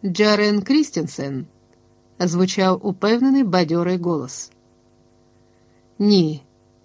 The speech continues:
він таки існує насправді, як, мабуть, і та Данія існує не лише у атласах і довідниках.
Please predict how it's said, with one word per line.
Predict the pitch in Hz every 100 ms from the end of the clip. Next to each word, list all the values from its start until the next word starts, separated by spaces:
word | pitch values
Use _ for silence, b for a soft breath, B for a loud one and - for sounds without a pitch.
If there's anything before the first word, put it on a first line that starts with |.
| -
він | 190 185 202 190
таки | 202 190 190
існує | 185 - 190 180
насправді, | 180 185 - 202 190 139 135 - _ _ _ _ _ _ -
як, | 196 214 202
мабуть, | 214 202 202 208
і | 208
та | 202
Данія | 190 220 233 233 226 226 -
існує | 208 190 - 202 208 202
не | 190
лише | 185 185 214 214 214 _
у | 190
атласах | 185 185 190 196 190 185 185
і | 180
довідниках. | 180 165 180 185 151 -